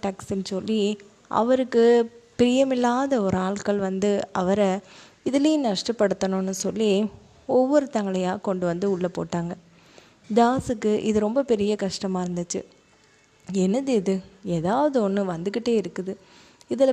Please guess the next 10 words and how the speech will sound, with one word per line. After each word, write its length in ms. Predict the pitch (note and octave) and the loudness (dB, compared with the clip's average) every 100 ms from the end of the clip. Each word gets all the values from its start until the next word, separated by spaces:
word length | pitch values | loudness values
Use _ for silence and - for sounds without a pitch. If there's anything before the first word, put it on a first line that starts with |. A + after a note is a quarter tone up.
| C4 | 0
பின்னாடி 460 | C4+ D4 C#4 B3 - | -2 -2 -2 -4 -2
யாரோ 360 | G#3+ A3 B3+ C4+ - | 0 2 2 -2 -2
செயல்படுறாங்கன்னு 1000 | G#3 A#3 A#3+ G#3+ G#3 G3+ G#3 G#3+ F3+ F3 | -4 -4 -6 -4 -4 -2 -2 -2 -2 -4
நினைக்கிறேன்னு" 340 | G3+ F#3+ G3 | -4 -2 -4
சொல்லி 520 | G3 F3+ G3 G#3 G3 G3 - - _ - G#3+ | -6 -4 -2 -2 -2 -6 -18 -20 _ -4 2
தாஸ் 420 | B3 G3+ G3 - - - - G3 | 2 2 -2 -8 -16 -14 -12 -2
என்ன 300 | F#3+ G#3+ D4 B3+ | 0 0 -2 0
பண்றதுன்னு 500 | F#3+ G3 G3 G3+ A3+ | -2 -2 -2 -4 -4
தெரியாம 440 | G3+ F3 E3+ F3 | -4 -4 -4 -6
இருந்தாரு. 420 | E3+ E3+ F3+ F3+ | -8 -6 -4 -6